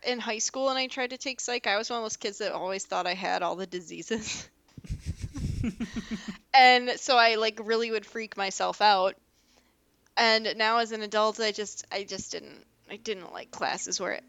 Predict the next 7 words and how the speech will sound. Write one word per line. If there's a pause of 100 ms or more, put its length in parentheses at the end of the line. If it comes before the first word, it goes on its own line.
ironically,
I
didn't
like
memorizing
things.
<laughs>